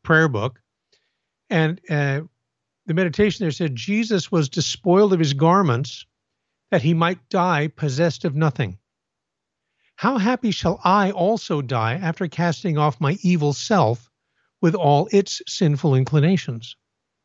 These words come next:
And the correlation is simply this: just as the stripping of Christ's garments was painful, likewise, to overcome in,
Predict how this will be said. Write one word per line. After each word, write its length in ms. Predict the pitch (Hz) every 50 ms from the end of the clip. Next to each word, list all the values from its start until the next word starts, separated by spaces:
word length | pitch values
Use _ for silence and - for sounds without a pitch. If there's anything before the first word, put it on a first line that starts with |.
| _ _ _ _ _ _ _ _ _ _ _ _ _ _ _ _
And 80 | - 196
the 60 | 160
correlation 480 | - 240 214 196 214 254 202 - 190 160
is 80 | 135
simply 300 | - 202 180 143 170 139
this: 260 | 147 214 175 131 -
just 280 | - - 185 190 - -
as 140 | 185 143 139
the 80 | 139
stripping 560 | 127 - - - - 214 214 226 220 226 165 135
of 140 | 127 117
Christ's 380 | - - 170 156 151 - - -
garments 460 | 165 131 127 147 202 202 151 113 -
was 140 | - 135 110
painful, 560 | - 180 220 277 254 185 - 123 104 113 - - _ _ _ _ _ _ _ _ _ _ _ _ _ _ _
likewise, 640 | - 180 233 233 - 175 143 135 139 151 151 - -
to 100 | - 180
overcome 480 | 190 208 190 180 151 - 180 175 160
in, 140 | 151 160 165